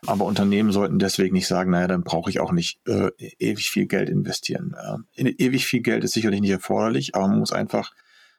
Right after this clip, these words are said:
eine ordentliche Risikobeurteilung vornehmen. Wie hoch ist das persönliche oder beziehungsweise das Unter-, Risiko für das individuelle Unternehmen, einem Angriff zu unterliegen? Wo sind die entsprechenden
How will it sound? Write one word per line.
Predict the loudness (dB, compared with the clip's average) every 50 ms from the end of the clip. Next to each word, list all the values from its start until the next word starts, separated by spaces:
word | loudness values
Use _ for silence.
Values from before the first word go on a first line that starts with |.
| _ _
eine | -2 0 2
ordentliche | 2 0 2 2 0 -2 0 0 0 2
Risikobeurteilung | 2 2 2 2 0 2 0 0 2 2 2 2 0 0 0 2 2 2 2 0
vornehmen. | 0 0 0 2 2 2 2 2 2 0 0 0
Wie | 0 -2 0
hoch | 0 0 -4 -2 -2
ist | -4 -4 -2 -2
das | -4 -4 -4 -6
persönliche | -4 -2 -2 -2 0 0 0 2 2 2 0 0 0 0 0 2 2
oder | 0 0 -2
beziehungsweise | -4 -4 -4 -2 0 0 0 -4
das | -4 -2
Unter-, | -2 0 0 0 0 0 -2 -4 _ _ _ -20 -18 -10
Risiko | -2 0 0 0 0 -4 -4 -4 -4 -2
für | -2 -2
das | -2 -2 -2 -4
individuelle | -2 0 2 2 2 2 0 0 0 2 2
Unternehmen, | 0 0 0 0 2 2 2 2 2 2 2 0 0 -2 _ _ -20 -20 -20 -20 -20 -20 -20 _ _ -10 -4
einem | -2 -2 0 0 0 0 0 -2 _
Angriff | -2 0 2 2 2 2 0 -2 -2 -4 -10 -10
zu | -6 -4 -2
unterliegen? | -2 0 0 0 -2 0 0 -2 0 0 0 0 0 0 -2 _ _ _
Wo | 0 2 2 2 2 0 0 -2
sind | -2 -2 0 0 2 2 2 0 -2 -6 -8 _ -2
die | 0 2 2 0 0 -2
entsprechenden | -4 -4 -4 -4 -4 -2 -4 -4 0 0 0 2 2 2 2 0 0 -2